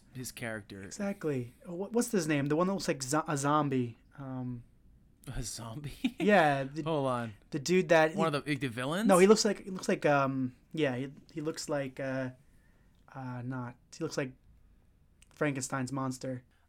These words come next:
Speaker 1: I'm gonna go with Tombstone.
Speaker 2: Yep,
Speaker 1: Yeah, that's
Speaker 2: that's
Speaker 1: the guy's
Speaker 2: right.
Speaker 1: name.
Speaker 2: That's right. It's Tombstone. Yeah, I think it would be cool to have
Speaker 1: <laughs>
Speaker 2: Tombstone in the, in the movie as well, just as, like, a side villain. Uh, I don't know. I just think it'd be really cool. I really wanna see a Spider-Man movie, but obviously we gotta be introduced to Miles Morales,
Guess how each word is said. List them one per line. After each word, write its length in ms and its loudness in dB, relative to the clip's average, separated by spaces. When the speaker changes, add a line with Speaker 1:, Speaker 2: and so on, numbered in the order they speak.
Speaker 1:
I'm 120 -6
gonna 120 -4
go 220 -2
with 320 -4
Tombstone. 720 -4
Speaker 2:
Yep, 180 -2
Speaker 1:
Yeah, 160 -6
that's 40 -8
Speaker 2:
that's 280 -2
Speaker 1:
the 60 -2
guy's 60 2
Speaker 2:
right. 200 2
Speaker 1:
name. 160 -16
Speaker 2:
That's 340 -8
right. 240 4
It's 200 -10
Tombstone. 680 0
Yeah, 180 -2
I 100 0
think 180 0
it 40 6
would 100 2
be 80 4
cool 180 6
to 60 6
have 320 4
Speaker 1:
<laughs> 0 -
Speaker 2:
Tombstone 540 0
in 120 -2
the, 340 -2
in 180 -6
the 60 -4
movie 360 -2
as 180 -2
well, 300 -2
just 280 0
as, 240 2
like, 120 2
a 40 4
side 480 6
villain. 380 4
Uh, 260 -8
I 60 -6
don't 120 -6
know. 80 -8
I 40 -12
just 180 -6
think 80 -4
it'd 80 -4
be 80 -2
really 260 -2
cool. 200 -6
I 80 -2
really 240 0
wanna 180 0
see 120 -4
a 40 -2
Spider-Man 280 -2
movie, 140 0
but 180 -2
obviously 460 6
we 80 4
gotta 180 6
be 140 2
introduced 460 0
to 60 -8
Miles 320 0
Morales, 520 -8